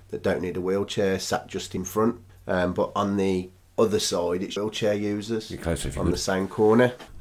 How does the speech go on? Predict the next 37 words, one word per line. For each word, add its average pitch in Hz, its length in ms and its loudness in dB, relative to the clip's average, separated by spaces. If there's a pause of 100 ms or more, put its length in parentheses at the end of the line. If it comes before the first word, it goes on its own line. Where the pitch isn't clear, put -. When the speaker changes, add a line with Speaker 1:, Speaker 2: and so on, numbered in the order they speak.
Speaker 1:
Uh, 92 240 6 (340)
don't 92 160 6
like 87 140 4
getting 85 180 2
Speaker 2:
Put 160 160 4
your 98 80 4
Speaker 1:
closer. 120 180 4
Speaker 2:
chair 104 100 4
in. 71 80 -2 (600)
I - 40 -8
can't 107 160 0
see 104 180 0
over 78 200 -2
there, 64 180 -2
you're 76 120 -6
too 98 180 0
dark. 104 760 2 (140)
Speaker 1:
<laughs> - 120 -20
So - 140 6
yeah, 127 580 12
um, 90 260 4 (280)
we're 110 160 10
all 113 140 10
in 95 100 8
the 90 80 6
same 87 300 6
corner, 98 300 6
and, 90 260 4
and 95 180 0
from 90 360 4 (260)
the 147 80 -2
full, 185 260 6
the - 120 2
full 196 200 8
time 156 240 8
whistle 143 280 8
went 92 280 6